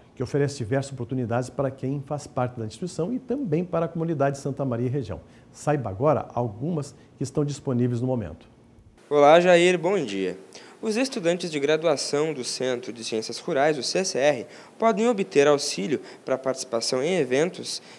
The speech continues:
Speaker 2: de ensino, pesquisa e extensão. Para isso, basta estar regularmente matriculado e vinculado a algum projeto da U F S M com registro no Gabinete de Projetos. O auxílio para os eventos fora de Santa Maria será de seiscentos e cinquenta reais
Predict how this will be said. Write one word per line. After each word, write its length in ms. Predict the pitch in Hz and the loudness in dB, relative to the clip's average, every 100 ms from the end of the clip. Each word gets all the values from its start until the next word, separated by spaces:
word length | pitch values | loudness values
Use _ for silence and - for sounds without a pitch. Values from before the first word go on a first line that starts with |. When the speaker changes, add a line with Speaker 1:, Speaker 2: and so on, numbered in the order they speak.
| - | -8
Speaker 2:
de 140 | 117 | -4
ensino, 400 | 104 104 165 175 | -2 -2 -2 0
pesquisa 400 | 170 120 127 123 | -2 -2 -2 2
e 40 | 143 | 2
extensão. 540 | 143 214 202 160 101 - - - - - | 2 0 0 0 -2 -6 -20 -20 -10 0
Para 160 | 226 | 2
isso, 240 | 233 - - - - | 2 0 -8 -16 6
basta 360 | 170 175 196 | 8 8 6
estar 240 | 180 180 147 | 0 4 4
regularmente 640 | 170 208 214 151 151 151 | 4 4 2 2 0 0
matriculado 580 | 135 131 135 120 123 160 | -4 -4 -4 2 4 4
e 80 | 135 | 0
vinculado 560 | 175 - 165 175 214 - - | -2 4 6 8 6 -2 -2
a 60 | - | 4
algum 300 | 220 208 226 | 4 4 -2
projeto 440 | 220 233 170 160 | -4 -2 0 0
da 120 | 170 160 | 2 2
U 40 | |
F 240 | 160 160 | 2 0
S 260 | 180 190 - | -4 -2 0
M 220 | 135 151 - - - | 0 -2 -8 -18 -2
com 100 | 208 | 4
registro 580 | 214 233 143 139 - 160 - - | 6 6 4 0 0 -6 -6 0
no 120 | 151 | 4
Gabinete 400 | 151 131 135 151 | 4 4 2 0
de 100 | 147 | -6
Projetos. 720 | 165 180 127 110 - - - - - - - | -2 -2 2 2 0 -8 -14 -16 -20 -20 2
O 60 | 143 | 8
auxílio 600 | 170 160 - 226 160 113 - - | 8 8 2 2 2 0 -4 -6
para 180 | - 135 | 4 4
os 60 | 135 | 6
eventos 340 | 127 127 139 | 4 2 0
fora 320 | - 131 165 | 0 2 4
de 80 | 160 | 2
Santa 240 | - 135 165 | -2 -2 0
Maria 340 | 196 170 180 - - | 0 0 -2 -8 -10
será 300 | - 151 156 | -2 4 4
de 60 | |
seiscentos 460 | 160 160 139 190 185 | 2 -2 -2 -4 -4
e 40 | |
cinquenta 360 | 185 175 170 165 | -6 -4 -4 -4
reais 520 | 202 160 110 - - | -2 0 0 -2 -10